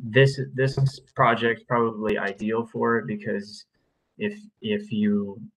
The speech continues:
get above, let's say, you know, twenty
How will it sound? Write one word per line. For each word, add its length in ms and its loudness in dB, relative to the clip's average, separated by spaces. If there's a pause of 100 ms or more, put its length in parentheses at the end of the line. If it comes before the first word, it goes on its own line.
(200)
get 200 4
above, 640 4 (300)
let's 240 -8
say, 480 -4 (140)
you 100 -18
know, 80 -18 (100)
twenty 300 -6